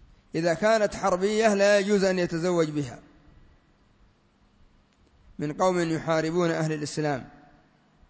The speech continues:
وإذا كانت من أهل الذمة أو كانت من قوم بيننا وبينهم عهود ومواثيق، فمن حيث الجواز يجوز،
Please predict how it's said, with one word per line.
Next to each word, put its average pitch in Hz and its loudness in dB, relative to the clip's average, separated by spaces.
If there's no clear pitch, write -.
وإذا 185 2
كانت 240 2
من 220 -2
أهل 214 6
الذمة 190 0
أو 170 2
كانت 208 4
من 185 -4
قوم 196 4
بيننا 190 2
وبينهم 180 0
عهود 180 4
ومواثيق، 160 2
فمن 185 -2
حيث 196 2
الجواز 185 2
يجوز، 175 4